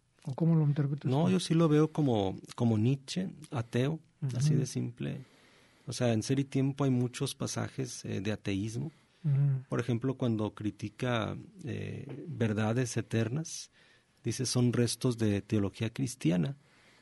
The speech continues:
Speaker 2: que no han sido adecuadamente erradicadas del pensamiento filosófico". Entonces, sí, yo lo, lo, yo lo veo como un ateo.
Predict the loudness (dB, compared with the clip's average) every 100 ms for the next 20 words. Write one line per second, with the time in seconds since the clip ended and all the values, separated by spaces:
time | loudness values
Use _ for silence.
0 | _ 2 4 4 2 0 0 2 2 2
1 | 0 -2 -2 0 2 2 0 -2 -2 0
2 | 0 -2 -2 -4 -4 -2 0 -2 -4 -4
3 | -6 -4 -4 -2 -4 -6 -6 -4 -4 -2
4 | -4 -4 -14 -20 _ _ _ _ _ -20
5 | _ _ _ -12 -8 -4 -2 -2 -4 -2
6 | 0 2 2 0 0 2 2 2 2 0
7 | -2 -2 -2 -4 -6 -6